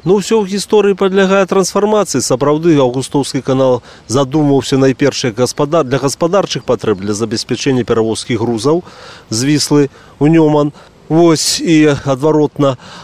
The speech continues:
Аднак, э, праз стагоддзе, па сутнасці, ён стаў такім турыстычным шляхам. І дваццатае стагоддзе ўвогуле вельмі моцна змяніла значэнне многіх мясцовасцяў, гістарычных і менш гістарычных, прыродных.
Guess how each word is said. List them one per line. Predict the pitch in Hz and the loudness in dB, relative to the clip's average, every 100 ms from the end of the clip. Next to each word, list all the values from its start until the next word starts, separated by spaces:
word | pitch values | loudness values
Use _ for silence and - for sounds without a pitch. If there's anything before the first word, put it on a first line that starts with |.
| - | -4
Аднак, | 139 165 247 233 - | -2 0 0 0 -2
э, | 202 196 190 185 175 | 2 4 6 4 2
праз | 180 175 | 0 -2
стагоддзе, | - - - 175 160 214 214 190 202 196 | -2 -6 -2 -2 0 2 0 2 0 2
па | 156 | -2
сутнасці, | - 185 - 170 - 156 | 0 -2 2 0 0 0
ён | 143 151 | 2 2
стаў | - - 151 151 139 - | 0 0 2 2 -2 -6
такім | 117 - 135 | -6 -2 -2
турыстычным | - 156 160 - 160 - 117 | 2 2 2 0 -2 0 -2
шляхам. | - 143 131 127 175 196 - - - | 0 2 2 2 0 -2 -6 -18 -12
І | - 131 | -4 0
дваццатае | 147 143 175 175 160 | 0 0 0 0 0
стагоддзе | 175 165 175 175 | 0 0 2 2
ўвогуле | 202 190 156 143 | 2 2 2 2
вельмі | 147 151 | 2 2
моцна | 165 185 - 131 | 2 0 0 -4
змяніла | 113 139 135 123 | 0 0 2 0
значэнне | 110 139 127 131 127 | 0 0 0 -2 -2
многіх | 135 175 147 123 - - | 0 0 0 -4 -10 -6
мясцовасцяў, | 123 127 - 127 110 - 180 196 - - - | -4 -2 0 0 0 0 2 0 -2 -20 -16
гістарычных | - 151 - 156 180 202 - 165 - | -6 -4 0 0 0 -4 -4 -4 -4
і | 120 117 110 107 - - 139 | -6 -4 -2 -4 -8 -6 0
менш | 170 139 | 0 0
гістарычных, | 156 - 151 131 123 - | -4 -2 -2 -2 -6 -4
прыродных. | 127 139 156 147 143 - | -2 0 2 0 -2 -4